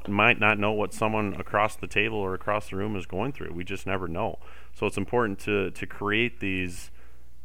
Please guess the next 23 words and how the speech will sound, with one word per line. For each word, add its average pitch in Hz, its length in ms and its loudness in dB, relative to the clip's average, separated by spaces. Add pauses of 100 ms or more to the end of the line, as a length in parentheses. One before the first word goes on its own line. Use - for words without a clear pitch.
these 92 280 0
little 101 320 2
things, 82 400 -4
you 90 60 0
know, 90 140 0
these 87 280 -4
little 101 400 0
conversations, 98 1080 0
these 90 300 -6
little 95 240 -2
questions 90 560 0
of, 82 120 -6
"Hey, 113 220 -2
how 87 160 -2
you 104 220 -2
doing 113 240 -2
today? 85 260 -4
Notice 87 340 -2
you've 101 160 -6
been 101 180 -2
a 95 80 -4
little 98 260 0
off." 98 340 0